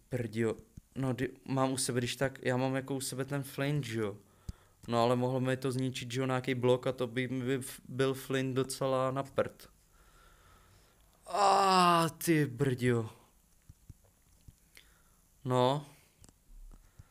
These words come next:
Tak to si myslím, že byl slušný závěr, ne? Co myslíte? <laughs> Ach jo, uh. Ty brdio. Uh, je to za náma, no. Čau, kravko. Potřebuji maso.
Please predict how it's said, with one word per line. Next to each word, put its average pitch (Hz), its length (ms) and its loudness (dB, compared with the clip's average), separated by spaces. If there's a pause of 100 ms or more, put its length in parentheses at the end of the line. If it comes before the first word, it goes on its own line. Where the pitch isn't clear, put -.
(340)
Tak 131 140 -4
to 135 120 -6
si 139 120 -4
myslím, 143 220 -4
že 139 100 -4
byl 143 120 -4
slušný 156 380 -4
závěr, 113 320 6
ne? 120 280 -2 (100)
Co - 160 -2
myslíte? 147 720 2
<laughs> - 20 -20 (1200)
Ach 151 520 2
jo, 180 500 4
uh. 175 1000 2 (1000)
Ty 123 220 -4
brdio. 107 560 -8 (1800)
Uh, 175 360 8 (220)
je 131 120 2
to 139 100 2
za 139 120 4
náma, 147 280 4
no. 117 240 -2 (320)
Čau, 139 180 0
kravko. 117 460 -2 (560)
Potřebuji 120 280 -6
maso. 113 440 -2